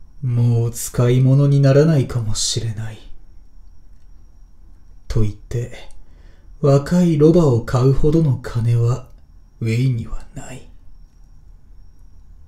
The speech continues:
年々、町には高層ビルが建築され、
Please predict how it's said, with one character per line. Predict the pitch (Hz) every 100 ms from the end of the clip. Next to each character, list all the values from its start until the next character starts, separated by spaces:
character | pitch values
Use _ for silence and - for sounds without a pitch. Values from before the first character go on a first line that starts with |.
| - - - - - - -
年 | 135 127 135
々、 | 135 135 131 - - - - -
町 | 139 131 135 156
に | 151
は | 135 120 -
高 | - 135 151
層 | 156 160 160
ビ | 165
ル | 156
が | 123
建 | - 117 117
築 | - -
さ | - 123
れ、 | 120 117